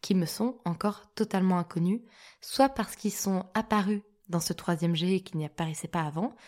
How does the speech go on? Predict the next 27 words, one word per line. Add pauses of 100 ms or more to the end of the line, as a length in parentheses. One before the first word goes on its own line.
(280)
soit
parce
que
je
ne
les
avais
pas
at-, (180)
atteints
pour
le
moment (340)
dans
le
G
un
et
le
G
deux. (1000)
Ce
qui
fait
que (300)
ces
chapitres,